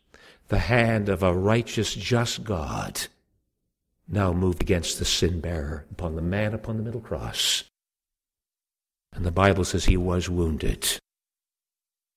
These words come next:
for our transgressions. He was bruised for our iniquities, for our sins. The punishment that should have been upon us and was required for our peace, it was all upon him.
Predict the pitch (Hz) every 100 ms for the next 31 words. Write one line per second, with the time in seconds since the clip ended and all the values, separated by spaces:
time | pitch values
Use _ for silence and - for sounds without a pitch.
0 | _ - - - 73 71 - - 60 -
1 | - - - - - - - _ _ _
2 | _ _ 120 113 92 - 104 110 92 71
3 | - - - - _ _ - - 107 101
4 | 82 104 - 78 - - - - 92 90
5 | - 123 95 80 - - - _ _ _
6 | _ _ _ - - 170 170 156 156 123
7 | - 170 143 143 139 127 135 139 - -
8 | - - _ _ _ _ _ _ _ _
9 | 147 139 135 135 170 185 175 175 160 156
10 | 156 196 131 - - _ _ - 131 127
11 | 151 139 - 120 107 170 233